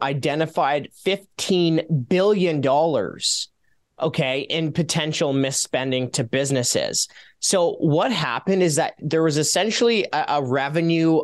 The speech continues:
um, requirement. You needed to see a certain dip in revenue, right? Well, the Auditor General says about fifteen billion dollars of the, uh, covid nineteen subsidies to businesses were questionable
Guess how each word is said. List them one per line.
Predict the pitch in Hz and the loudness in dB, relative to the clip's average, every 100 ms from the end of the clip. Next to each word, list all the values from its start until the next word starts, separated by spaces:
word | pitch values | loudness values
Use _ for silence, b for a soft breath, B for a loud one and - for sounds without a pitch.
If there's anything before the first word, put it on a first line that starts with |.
| - | 0
um, | 135 131 127 | -2 0 0
requirement. | 123 117 - 127 143 180 139 | -2 -2 0 0 0 0 0
You | 135 | 0
needed | 143 175 160 | 2 2 2
to | 156 | 2
see | 156 | 0
a | 135 | 0
certain | - 170 151 135 | 0 0 2 0
dip | 147 147 | 0 0
in | 123 | 0
revenue, | 117 113 139 175 233 320 - _ _ _ | 0 0 0 2 2 0 -4 _ _ _
right? | 143 160 202 - B B | -2 0 0 -2 B B
Well, | - | -2
the | 175 190 | 0 2
Auditor | 180 262 277 | 2 2 2
General | 202 170 170 196 170 | 2 2 2 2 2
says | - 147 135 147 - _ | 0 0 0 -4 -12 _
about | - 143 165 - | -4 0 -2 -2
fifteen | - 233 247 - 226 180 | -2 -2 -2 0 2 2
billion | 143 165 180 165 | 2 2 2 2
dollars | 147 135 165 180 165 - | 2 2 2 2 0 0
of | 151 143 127 | 0 0 0
the, | 143 135 131 - | 2 2 0 0
uh, | 127 123 - | 0 -2 -4
covid | - 185 165 175 | 0 0 2 0
nineteen | 156 151 156 151 | 0 -2 -2 0
subsidies | 135 143 - 143 135 | 0 -2 0 0 -2
to | - 123 | -2 -2
businesses | 120 123 175 202 226 247 B B B | -2 0 0 2 2 0 B B B
were | 151 | -4
questionable | - - 196 202 - 226 170 120 101 165 | -4 0 0 0 0 0 2 2 2 0